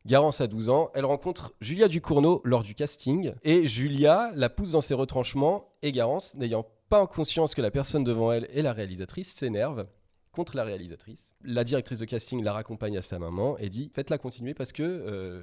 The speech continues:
parce qu'elle a du potentiel. » Finalement, elle remporte le rôle, elle arrive sur le tournage et qui, là, elle croise, euh,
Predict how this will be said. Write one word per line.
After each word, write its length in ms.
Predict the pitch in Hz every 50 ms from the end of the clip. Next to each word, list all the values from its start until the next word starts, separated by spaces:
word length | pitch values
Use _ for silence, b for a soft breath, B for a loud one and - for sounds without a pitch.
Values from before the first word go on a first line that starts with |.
| - - -
parce 160 | - - - -
qu'elle 180 | - 127 113
a 80 | 92 98
du 140 | 92 95 -
potentiel. » 500 | - 127 - 104 - - - - - - _
Finalement, 460 | - 135 139 139 143 143 135 117 -
elle 100 | 110 98
remporte 340 | 90 104 101 - 120 - -
le 60 | 107
rôle, 320 | 87 92 107 135 170 185 -
elle 120 | 113 107 107
arrive 180 | 104 117 131 123
sur 160 | - - 113
le 60 | 98
tournage 580 | - - 101 98 98 104 123 156 180 170 156 - _ -
et 260 | 117 135 139 90 -
qui, 200 | _ - - 80
là, 220 | 90 95 110 117
elle 80 | 107 98
croise, 360 | - - 120 117 117 101 95
euh, 180 | 85 82 80